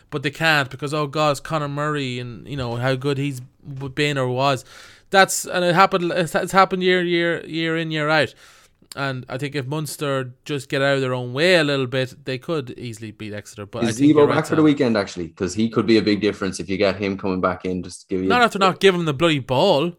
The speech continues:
Speaker 2: Bit of
Speaker 1: Not if
Speaker 2: extra.
Speaker 1: they're, uh, up their jumper, you know, the Munster way, that they're not gonna do it. So it might, you could have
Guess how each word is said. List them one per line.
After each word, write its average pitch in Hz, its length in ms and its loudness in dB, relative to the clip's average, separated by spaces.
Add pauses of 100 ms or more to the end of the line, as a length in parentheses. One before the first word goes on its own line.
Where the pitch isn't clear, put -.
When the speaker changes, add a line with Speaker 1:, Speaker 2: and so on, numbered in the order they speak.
Speaker 2:
Bit - 120 2
of 196 60 2
Speaker 1:
Not 214 120 6
if 208 40 4
Speaker 2:
extra. 196 160 0
Speaker 1:
they're, 175 140 2
uh, 135 520 0
up 170 180 0
their 160 140 2
jumper, 151 600 0 (160)
you 170 120 -6
know, 135 220 -4
the 139 100 -6
Munster 160 320 -6
way, 151 300 2
that 120 120 -8
they're 143 120 -4
not 135 160 -4
gonna 120 180 -10
do 110 140 -10
it. 98 140 -20
So 131 400 -10
it 151 180 -10
might, 170 180 -4
you 170 100 -14
could 180 140 -4
have 160 160 -2